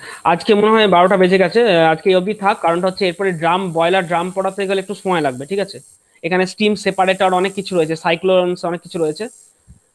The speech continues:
এই মা-, অর্থাৎ এই যে জলটা এসে কোথায় জমা হলো? দেখো এই যে বয়লার drum, যে ড্রামে তোমরা ছবি দেখেছিলে, ওই ড্রামে জমা হলো। তো ড্রামের ভেতরে কিভাবে জল থেকে আমরা স্টিমকে আলাদা করছি বা কি হচ্ছে না হচ্ছে, এই জিনিসগুলোকে একটু আমরা জানবো।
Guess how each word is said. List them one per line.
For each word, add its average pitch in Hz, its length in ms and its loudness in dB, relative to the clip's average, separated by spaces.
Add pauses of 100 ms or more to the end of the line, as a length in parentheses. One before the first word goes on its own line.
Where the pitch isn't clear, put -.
(260)
এই 143 240 -6 (100)
মা-, 170 100 -2
অর্থাৎ 180 240 2
এই 208 100 4
যে 220 100 2
জলটা 190 380 2
এসে 208 220 0
কোথায় 220 260 0 (240)
জমা 196 180 -2
হলো? 180 80 0
দেখো 190 120 -2
এই 190 80 0
যে 190 80 0
বয়লার 180 400 0
drum, 147 340 -4 (540)
যে 208 120 0
ড্রামে 196 280 0
তোমরা 208 200 -4
ছবি 190 220 0
দেখেছিলে, 190 360 -2
ওই 214 120 -6
ড্রামে 165 300 -4
জমা 170 220 -4
হলো। 196 220 -4 (380)
তো 170 60 -8
ড্রামের 170 320 0
ভেতরে 202 280 -2
কিভাবে 202 420 -2 (160)
জল 175 240 0
থেকে 214 200 -6
আমরা 214 160 -2
স্টিমকে 196 340 -6
আলাদা 180 280 0
করছি 208 440 -6 (760)
বা 165 120 2
কি 220 200 0
হচ্ছে 220 260 2
না 196 120 2
হচ্ছে, 196 180 0
এই 208 60 2
জিনিসগুলোকে 190 400 0
একটু 214 140 -4
আমরা 196 180 -2
জানবো। 160 340 -2